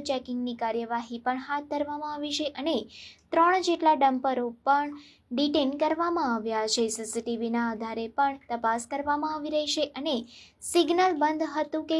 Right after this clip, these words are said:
ચાલુ તેની પણ તપાસ કરવામાં આવશે. મળતી માહિતી અનુસાર જિગ્નેશભાઈ ઈશ્વરભાઈ મથોલિયા પરિવાર સાથે રહે છે. તે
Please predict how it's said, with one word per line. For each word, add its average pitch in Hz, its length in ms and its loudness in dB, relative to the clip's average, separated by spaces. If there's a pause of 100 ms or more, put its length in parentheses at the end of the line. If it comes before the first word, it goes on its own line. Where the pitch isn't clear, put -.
ચાલુ 294 420 2
તેની 220 340 -4
પણ 226 180 -2
તપાસ 277 440 2
કરવામાં 302 520 0
આવશે. 220 300 -2
મળતી 214 340 -6
માહિતી 226 460 -6
અનુસાર 220 580 -2 (420)
જિગ્નેશભાઈ 285 800 0
ઈશ્વરભાઈ 269 720 -2 (440)
મથોલિયા 311 840 2
પરિવાર 247 480 0
સાથે 294 360 0
રહે 285 280 -2
છે. 294 220 -2
તે 294 120 0